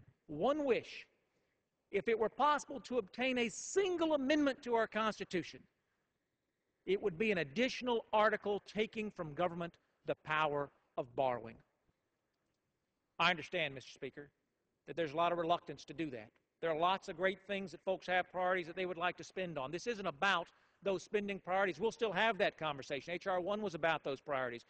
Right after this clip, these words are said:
Our budget discussion was about our priorities. Today, it's about the future of our republic.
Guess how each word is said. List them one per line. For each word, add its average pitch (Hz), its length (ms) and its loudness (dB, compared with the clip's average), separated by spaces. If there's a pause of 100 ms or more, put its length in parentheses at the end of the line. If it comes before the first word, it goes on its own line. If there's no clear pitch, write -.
(160)
Our 180 100 2
budget 202 320 2
discussion 180 380 -2
was 151 100 -8
about 147 280 2
our 151 140 2
priorities. 139 440 0 (240)
Today, 220 600 2
it's 214 160 -4
about 226 460 2
the 185 100 -2
future 294 460 0
of 214 140 -2 (100)
our 269 280 4
republic. 240 540 2